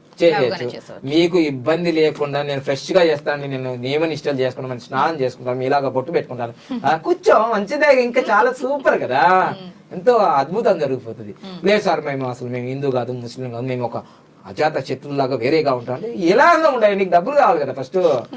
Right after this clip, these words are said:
Speaker 1: So,
Speaker 2: వేరేగా ఉంటా.
Speaker 1: ఆ, అజాత శత్రువులాగా ఏదో ఉంటావు కదా, డిఫరెంట్ గా, ఆ, మోనార్క్ లాగా ఏదో ఉంటాం కదా, అపరిచితులాగా ఉండు.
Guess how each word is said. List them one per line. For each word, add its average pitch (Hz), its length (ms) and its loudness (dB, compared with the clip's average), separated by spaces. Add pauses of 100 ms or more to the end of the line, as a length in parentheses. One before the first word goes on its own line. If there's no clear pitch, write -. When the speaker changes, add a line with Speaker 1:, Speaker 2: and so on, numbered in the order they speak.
(140)
Speaker 1:
So, 277 80 -8
Speaker 2:
వేరేగా 240 520 0
ఉంటా. - 260 -4
Speaker 1:
ఆ, 202 280 2
అజాత 185 280 0
శత్రువులాగా 190 480 0
ఏదో 170 180 6
ఉంటావు 240 280 4
కదా, 165 120 2
డిఫరెంట్ 170 420 -2
గా, 120 300 -2 (100)
ఆ, 151 100 -2
మోనార్క్ 156 460 -2
లాగా 147 280 0
ఏదో 143 200 0
ఉంటాం 151 260 0
కదా, 117 360 -6 (220)
అపరిచితులాగా 131 800 -4
ఉండు. 214 560 2